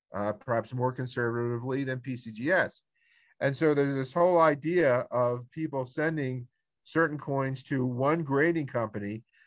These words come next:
Um, th-, there's a, there's a method sort of to their madness, depending on, um,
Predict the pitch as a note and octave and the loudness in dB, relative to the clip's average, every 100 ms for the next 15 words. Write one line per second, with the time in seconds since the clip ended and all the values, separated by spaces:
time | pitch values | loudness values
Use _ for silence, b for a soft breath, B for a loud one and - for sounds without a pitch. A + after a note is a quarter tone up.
0 | b G2+ A2+ A2+ A2+ A2+ A2+ A2+ - F2 | b 0 2 2 0 -2 -4 -10 -12 -14
1 | G2+ - A2+ G2 - G#2+ A2 A#2+ A2+ A2+ | -16 -10 -10 -10 -12 -12 -4 -2 0 -2
2 | G#2+ A#2+ A2 A2 A#2+ D3+ D#3 B2+ A#2+ C3+ | -4 -6 -6 -4 -2 -2 0 -4 -6 -6
3 | B2 A#2+ A#2 A#2 A2 A2+ C3 C#3 A2 G2+ | -4 -6 -6 -6 -4 -2 0 0 -4 -10
4 | - _ _ _ - A2+ C3 C3 B2+ A#2+ | -14 _ _ _ -16 -6 -2 -2 -2 -2
5 | A2+ A2+ A2 G#2+ G#2+ | -2 -2 -4 -4 -6